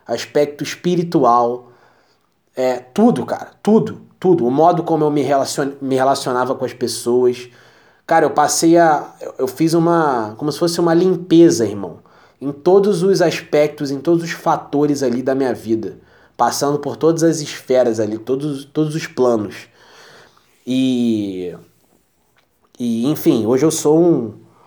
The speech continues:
um Pedro aí versão dois ponto zero, né? Mas isso não veio de um dia pro outro, é tudo um processo, né, cara? Você tem que amar o processo. Mas, mas é isso, galera. <clears throat> É,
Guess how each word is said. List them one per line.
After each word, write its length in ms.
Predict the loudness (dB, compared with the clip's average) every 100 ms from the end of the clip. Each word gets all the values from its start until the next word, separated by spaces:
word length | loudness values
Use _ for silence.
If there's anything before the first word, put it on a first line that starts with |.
| _ _ -6
um 120 | -6
Pedro 400 | 0 4 4 4
aí 120 | 4
versão 560 | 2 0 0 0 0 -2
dois 300 | 0 -2 -2
ponto 340 | -4 -4 -4
zero, 440 | -2 2 2 2
né? 220 | -2 -8 -12 _ _ -4
Mas 240 | 0 0
isso 200 | -2 0
não 180 | 0 2
veio 640 | 2 6 8 6 4 -2 -14 -20 _ _
de 100 | 0
um 80 | 0
dia 220 | 2 2
pro 160 | 4 6
outro, 320 | 6 6 2
é 40 |
tudo 220 | 0 0
um 80 | 0
processo, 800 | 2 2 2 0 2 2 0 -4
né, 140 | -6 -4
cara? 320 | -4 -4 -6
Você 120 | -12
tem 120 | -10
que 100 | -4
amar 220 | -2 0
o 40 | 0
processo. 680 | 0 -2 0 0 0 -6 -14 -20 -20 -20 -20 -20 -6
Mas, 1000 | 0 2 4 4 2 0 -6 -6 -8 -12 -8
mas 200 | 0 4
é 80 | 4
isso, 300 | 4 0 0
galera. 480 | 2 2 0 -4 -10 _ _
<clears throat> 400 | -8 -8 -8 -14 _ _ _ _ _ _
É, 800 | 0 2 2 2 0 -2 -6